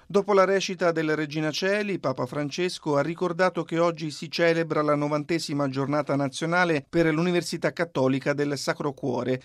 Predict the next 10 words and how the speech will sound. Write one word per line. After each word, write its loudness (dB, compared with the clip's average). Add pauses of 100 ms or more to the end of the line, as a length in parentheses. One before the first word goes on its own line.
(140)
che 2
ha 4
per -2
tema 0
"Con 0
i 0
giovani, 2
protagonisti 0
del -2
futuro". -8